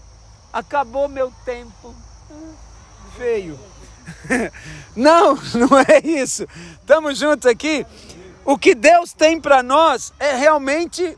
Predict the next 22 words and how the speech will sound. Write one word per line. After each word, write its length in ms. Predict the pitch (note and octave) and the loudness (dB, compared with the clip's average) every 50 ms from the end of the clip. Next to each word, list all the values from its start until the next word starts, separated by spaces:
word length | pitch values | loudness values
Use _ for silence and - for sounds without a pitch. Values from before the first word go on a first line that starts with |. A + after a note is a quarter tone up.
| _ A#3+ | _ -4
movimento. 840 | B3+ E4 F4+ F4 C#4 E4+ E4+ E4 D#4+ E4+ E4+ D#4 - - D#3 C3 _ _ _ _ _ _ _ _ _ - | 0 0 0 0 -2 -6 -4 -4 -2 -2 -2 -4 -6 -12 -18 -20 _ _ _ _ _ _ _ _ _ -8
Então, 500 | C4+ C4+ - - E4+ F#4+ F4+ D4+ G3+ - _ _ _ _ _ - | -8 -6 -2 0 2 2 2 0 -2 -6 _ _ _ _ _ -4
não 240 | C4 F4 F4+ F4+ | 0 2 2 4
é 180 | F4 F4 F4+ - | 4 2 2 0
só 380 | - - - - D#4 E4+ F4 E4+ | -2 -4 -2 0 2 2 2 2
uma 180 | D#4 D4+ D4 | 0 -2 -2
fome 520 | - - - - D4 D#4+ E4 - D4+ C#4+ C4 | -2 -4 -6 0 2 2 2 2 0 -6 -8
de 160 | G#3+ C#4+ C#4+ | -8 -10 -8
comida, 680 | - - C#4 B3+ A#3+ A#3+ C#4 C#4+ C4 F#3+ F3 D3 - _ _ _ _ _ _ | -2 2 0 2 2 0 -4 -4 -4 -4 -8 -10 -10 _ _ _ _ _ _
é 80 | - B3+ | -2 0
uma 240 | D4+ D#4+ E4 E4 C#4 | 0 2 2 0 0
fome 540 | - - - - D4+ E4 F4 F4 E4 D#4+ D4 | -2 -6 -4 0 2 4 4 4 2 -2 -6
por 320 | F#3+ - D4+ D4+ B3 G#3 | -6 -4 -4 -4 -4 -4
paz, 680 | - - - C4+ C#4+ D4 D4 C4 A3 F#3 - - - _ _ _ _ _ | -6 -2 2 2 4 4 2 -2 -6 -8 -12 -14 -14 _ _ _ _ _
por 200 | - D#4+ C#4+ A3 | -2 -2 -2 -2
vida, 560 | F#3+ F3+ D#3+ F#3 D4 E4 D#4+ D4+ A3 A3 G3 - | -4 -8 -4 0 2 2 2 0 0 -2 -2 -2
por 240 | - D4 D#4 D4 | -2 -4 0 4
oportunidades, 1120 | D4+ D#4 D4 - D#4 D4 C4 - - E4 D4+ C#4+ C4+ A3+ E3 A3+ B3+ D4 D4 C4+ A3 - - | 4 4 4 2 2 0 0 0 -4 -8 -8 -6 -8 -6 -2 0 2 2 2 0 -4 -10 -12
por 200 | - D4 D4+ B3 | -8 -8 -8 -6
favor. 640 | - D4 D4 C#4 A3+ F#3 A#3+ C#4 D#4 D4 B3+ F3 _ _ _ _ _ _ _ _ _ _ | -2 0 0 0 -2 -2 2 2 4 4 2 0 _ _ _ _ _ _ _ _ _ _
O 120 | - D#4 - | -8 -6 -4
Senhor 500 | - E4 D#4+ D4+ D4 D4 E4 E4+ E4 | 0 0 0 0 2 2 2 2 2